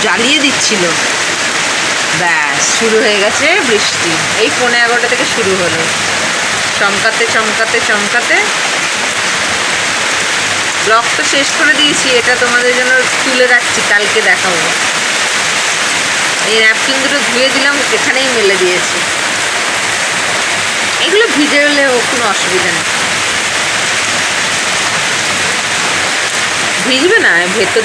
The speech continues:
দিকটা করে, এই যে দিকটাতে করে মেলে দিয়েছি, ঘাটটাতে দিইনি।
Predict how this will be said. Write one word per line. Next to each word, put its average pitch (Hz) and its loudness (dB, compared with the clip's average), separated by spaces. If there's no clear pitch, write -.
দিকটা 254 -2
করে, 330 0
এই 175 2
যে 170 0
দিকটাতে 196 -2
করে 240 0
মেলে 165 -2
দিয়েছি, 160 -2
ঘাটটাতে 202 0
দিইনি। 160 0